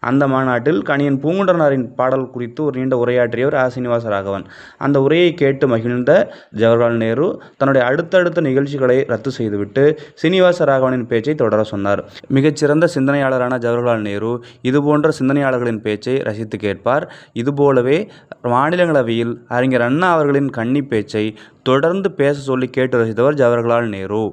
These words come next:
அ சீனிவாச ராகவனாரின் மொழி புலமைக்கு அடுத்த சான்று தருமபுர ஆதீன மகா சன்னிதானம்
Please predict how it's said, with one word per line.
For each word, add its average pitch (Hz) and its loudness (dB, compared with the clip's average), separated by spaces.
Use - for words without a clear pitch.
அ 151 -2
சீனிவாச 143 0
ராகவனாரின் 127 -2
மொழி 117 -2
புலமைக்கு 120 -4
அடுத்த 113 0
சான்று 113 0
தருமபுர 135 0
ஆதீன 120 -2
மகா 113 -2
சன்னிதானம் 107 -4